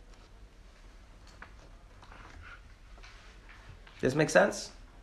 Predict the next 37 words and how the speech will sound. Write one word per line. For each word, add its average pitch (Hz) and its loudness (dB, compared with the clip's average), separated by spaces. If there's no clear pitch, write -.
Okay. 123 10
So - 8
what 151 12
do 180 12
you 190 12
have? 156 12
You 139 8
have 135 10
like 135 8
this. 110 4
You 117 6
have, 135 12
we - -2
go 127 10
through 123 10
all 120 12
the 110 4
levels. - 8
You - 2
have 123 12
God. 139 12
And 117 6
God 135 12
has 131 10
light, 131 12
meaning 110 6
God 117 12
is 117 6
apparent. 139 8
And 107 0
because 135 8
He's 131 6
apparent, 143 8
He - 6
can 139 6
be 135 6
seen. 117 6